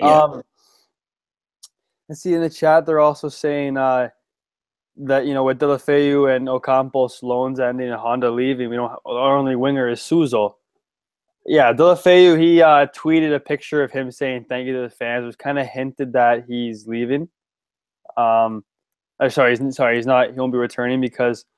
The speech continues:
Speaker 2: uh, y-, I don't know, it'd be tough because Barcelona and Everton are being really, they're playing hardball. But basically, you just gotta, I don't know. It, it's, it's tough. You don't, y-,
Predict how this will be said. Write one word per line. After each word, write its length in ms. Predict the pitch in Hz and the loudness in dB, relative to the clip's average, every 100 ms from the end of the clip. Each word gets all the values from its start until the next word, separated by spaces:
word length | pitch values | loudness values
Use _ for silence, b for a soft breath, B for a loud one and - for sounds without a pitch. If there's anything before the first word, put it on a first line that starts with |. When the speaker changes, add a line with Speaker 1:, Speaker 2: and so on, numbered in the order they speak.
| _ _ _ _ _ _ _ - | _ _ _ _ _ _ _ -2
Speaker 2:
uh, 360 | 113 113 95 - _ _ _ _ _ _ - - | 2 2 0 -6 _ _ _ _ _ _ -20 -14
y-, 140 | 87 | -12
I 180 | - 123 | -8 -6
don't 120 | 127 | -4
know, 60 | 117 | -4
it'd 80 | 117 | -4
be 100 | 120 | -4
tough 340 | - 117 120 - | 0 2 2 -4
because 640 | - 120 110 101 - - _ _ _ _ _ _ _ | -6 -2 -2 -4 -16 -20 _ _ _ _ _ _ _
Barcelona 600 | - 127 127 127 120 120 | -2 -2 -2 -4 -2 0
and 240 | 120 117 110 | 0 0 0
Everton 380 | 113 113 - 113 | -2 -6 -8 -8
are 100 | 110 | -6
being 220 | 117 113 | -6 -6
really, 260 | 110 110 | -4 -4
they're 120 | 110 113 | -4 -4
playing 240 | 127 117 | -4 -2
hardball. 560 | 110 117 113 120 127 - _ _ B B B B B B B B _ _ - | 0 0 2 2 2 0 _ _ B B B B B B B B _ _ 0
But 300 | 160 156 - _ _ _ _ _ - | 4 4 0 _ _ _ _ _ -4
basically, 640 | 170 180 185 170 180 175 - _ _ _ _ _ _ - | 0 0 0 4 6 6 2 _ _ _ _ _ _ -12
you 100 | 185 190 | -4 -4
just 140 | - | 0
gotta, 480 | 196 180 175 160 123 B B _ _ _ - - _ _ | 2 6 6 4 -2 B B _ _ _ -20 -20 _ _
I 80 | 135 | -12
don't 120 | 127 | -10
know. 160 | 113 110 - | -12 -16 -14
It, 140 | 139 | -10
it's, 240 | 151 - | -10 -10
it's 140 | 165 156 | -10 -8
tough. 240 | - 120 143 | -4 -4 -4
You 220 | 147 175 | -2 4
don't, 240 | 226 127 | 4 2
y-, 300 | 170 - - | -4 -8 -14